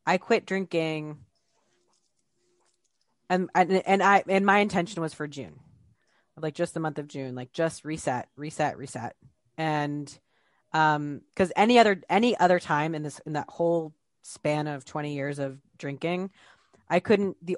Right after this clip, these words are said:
only ti-, the longest I ever went without drinking was two weeks before my top surgery, 'cause you weren't supposed to drink before that major of a surgery. And that was the longest. Other than that, I'd be like, "I'm not gonna drink every evening this week." And, like, still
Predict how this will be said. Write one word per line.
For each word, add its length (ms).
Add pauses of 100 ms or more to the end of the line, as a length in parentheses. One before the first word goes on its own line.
only 260
ti-, 260
the 120
longest 400
I 160
ever 240
went 160
without 240
drinking 340
was 160
two 220
weeks 220
before 240
my 120
top 240
surgery, 440
'cause 200
you 100
weren't 240
supposed 300
to 60
drink 300
before 460 (100)
that 240
major 260
of 100
a 40
surgery. 580 (1400)
And 460 (160)
that 100
was 120
the 60
longest. 560 (140)
Other 300
than 160
that, 280
I'd 120
be 80
like, 200
"I'm 100
not 140
gonna 140
drink 400 (320)
every 240
evening 380
this 220
week." 360 (320)
And, 140
like, 200
still 240